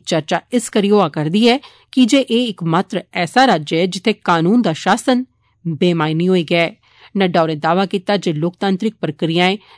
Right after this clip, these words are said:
ते राजनीतिक मानदंडें दा कोई सम्मान नेईं ऐ। उनें राज्य नेतृत्व पर राष्ट्रपति हुंदे ओह्दे दा अपमान करने दा बी दोश लाया।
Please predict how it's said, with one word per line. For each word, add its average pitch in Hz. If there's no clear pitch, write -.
ते 202
राजनीतिक 208
मानदंडें 170
दा -
कोई 214
सम्मान 160
नेईं 180
ऐ। 208
उनें 220
राज्य 170
नेतृत्व 185
पर 190
राष्ट्रपति 196
हुंदे 190
ओह्दे 180
दा 165
अपमान 190
करने 165
दा 143
बी 147
दोश 196
लाया। 139